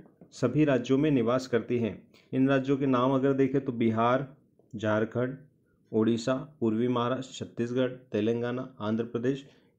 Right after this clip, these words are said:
ये सभी राज्यों में गोंड जनजाति निवास करती है। साथ ही मध्य प्रदेश में तो निवास करती ही है। यह जनजाति देश की सबसे बड़ी जनजाति है, जबकि मध्य प्रदेश की दूसरी बड़ी जनजाति है। एक इंपॉर्टेंट फैक्ट और जानकारी है, ये आपको हमेशा याद होना चाहिए।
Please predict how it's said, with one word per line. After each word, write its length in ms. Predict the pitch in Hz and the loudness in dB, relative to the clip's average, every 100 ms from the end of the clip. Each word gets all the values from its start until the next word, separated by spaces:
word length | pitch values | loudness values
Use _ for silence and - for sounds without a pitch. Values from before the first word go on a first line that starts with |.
| - | -2
ये 100 | 147 | -2
सभी 300 | 151 135 147 | 0 0 2
राज्यों 320 | 139 127 139 | 2 2 0
में 160 | 143 151 | -2 -2
गोंड 260 | 131 127 | 0 2
जनजाति 420 | 127 127 135 135 139 | 2 0 -2 0 0
निवास 360 | 113 113 123 | 2 2 0
करती 320 | - 131 139 | -2 -4 -2
है। 200 | 143 170 - - - | -2 -4 -10 -20 -10
साथ 180 | - 135 | -2 0
ही 100 | 143 | 2
मध्य 240 | 131 123 | 2 2
प्रदेश 360 | 131 135 143 143 | 0 0 -2 -2
में 120 | 143 | -2
तो 80 | 143 | 0
निवास 340 | 127 131 135 | 2 2 0
करती 280 | - 120 131 | -2 -2 0
ही 100 | 143 | 2
है। 220 | 131 131 - - - 117 | 2 -2 -10 -20 -16 -2
यह 180 | 120 151 | 2 2
जनजाति 480 | 147 143 147 156 | 2 2 2 2
देश 260 | 147 131 135 | 2 2 2
की 120 | 160 | -2
सबसे 340 | 139 - - 151 | -2 -4 -2 2
बड़ी 220 | 147 147 | 2 4
जनजाति 440 | 143 143 143 143 | 2 2 0 0
है, 200 | 139 156 | -2 0
जबकि 280 | 139 131 147 | 0 -2 -2
मध्य 240 | 131 123 | 0 0
प्रदेश 320 | 131 131 139 135 | -2 0 0 0
की 140 | 185 | -2
दूसरी 380 | 143 120 123 139 | -2 -2 -2 0
बड़ी 240 | 135 139 | 2 4
जनजाति 480 | 139 139 139 139 147 | 4 2 2 -2 -4
है। 160 | 156 151 - - - | -4 -8 -20 -14 -6
एक 140 | 131 | -4
इंपॉर्टेंट 500 | 123 117 123 143 143 | -2 0 0 0 -4
फैक्ट 340 | 135 127 131 151 | -2 -2 0 0
और 140 | 135 | 2
जानकारी 460 | 117 113 113 135 139 | 2 2 2 0 0
है, 160 | 143 | 0
ये 100 | 131 | 2
आपको 300 | 127 120 - | 2 0 -2
हमेशा 340 | 120 120 123 139 | -2 -2 -2 -2
याद 220 | 113 117 | 0 -2
होना 240 | 127 131 | -2 -2
चाहिए। 400 | 131 131 131 147 | 0 0 0 -2